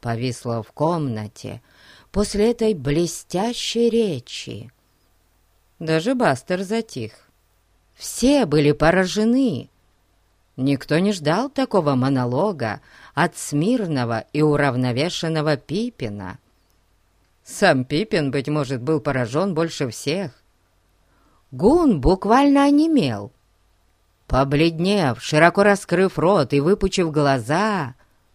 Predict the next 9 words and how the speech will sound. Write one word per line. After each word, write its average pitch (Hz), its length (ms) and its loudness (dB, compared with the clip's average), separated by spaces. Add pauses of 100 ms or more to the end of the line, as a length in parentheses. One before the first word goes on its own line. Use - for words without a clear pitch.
(200)
даже 160 280 -2
больше 202 300 -2
обычного, 123 840 -6 (640)
он, 240 340 6
не 247 140 6
мигая, 220 580 4
смотрел 156 640 0
на 214 200 0
Пипина. 113 840 -4